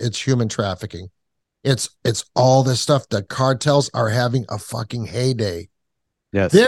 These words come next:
Speaker 1: probably making more money in the la-, since Biden has become president than they had in the whole last ten or twenty years. Like, no
Speaker 2: That, that's
Speaker 1: joke.
Speaker 2: the problem with the, uh, anti, not anti-immigration, but the people that say you're racist if you're anti-illegal immigration. It's like, no, they,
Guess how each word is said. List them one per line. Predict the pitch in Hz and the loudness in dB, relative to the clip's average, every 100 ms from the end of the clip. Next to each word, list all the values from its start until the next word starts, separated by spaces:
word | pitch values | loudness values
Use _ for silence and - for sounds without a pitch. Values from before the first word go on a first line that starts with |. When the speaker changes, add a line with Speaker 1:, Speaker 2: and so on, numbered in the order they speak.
| 254 | 4
Speaker 1:
probably | 269 254 254 226 | 2 4 6 8
making | 208 208 170 165 147 | 8 6 4 4 6
more | 160 214 254 | 8 8 6
money | 262 254 233 196 170 175 | 4 2 2 4 2 2
in | 143 139 | -2 -2
the | 127 | -2
la-, | 127 156 160 | 0 0 0
since | 131 226 254 185 | -2 2 0 0
Biden | 160 202 208 196 | 0 4 4 4
has | 160 | 2
become | 156 170 160 143 | 2 2 0 0
president | 156 151 123 113 107 _ _ _ _ _ - | 2 2 2 -2 -2 _ _ _ _ _ -2
than | 135 156 151 | 4 6 6
they | 139 | 4
had | 120 143 151 160 156 | 4 2 2 2 0
in | 143 127 | 2 2
the | 107 | 0
whole | 95 107 139 175 202 208 208 202 202 196 190 185 | -2 0 4 6 8 10 10 10 10 10 8 6
last | 170 165 160 - | 4 2 -4 -2
ten | 170 151 | 0 2
or | 139 | 2
twenty | 147 131 | 2 2
years. | 101 82 - - _ _ _ - | 0 -4 -10 -12 _ _ _ -2
Like, | 120 107 | 0 4
no | 120 143 147 | 6 8 10
Speaker 2:
That, | 165 | 8
that's | - | 6
Speaker 1:
joke. | |
Speaker 2:
the | 165 | 2
problem | - 185 180 135 | 8 10 10 8
with | 127 | 8
the, | 135 123 | 8 10
uh, | 113 | 10
anti, | 110 127 135 120 113 - | 8 6 8 8 6 4
not | 117 113 - | 2 2 2
anti-immigration, | 120 104 117 98 92 95 107 - 90 | -2 0 0 0 0 0 0 0 -2
but | 87 | -4
the | 85 | -2
people | 113 110 98 | 0 4 2
that | |
say | 82 107 | 4 4
you're | 98 87 | 4 4
racist | 101 113 95 - | 2 2 -2 -4
if | 92 | -4
you're | 95 90 | -2 2
anti-illegal | 98 - 92 95 98 90 185 208 110 | 2 4 4 6 4 6 6 8 4
immigration. | 90 82 80 80 - 92 | 4 -2 -4 -8 -6 -4
It's | 92 110 | -2 2
like, | 98 | 2
no, | 113 175 208 | 6 8 8
they, | 131 | 8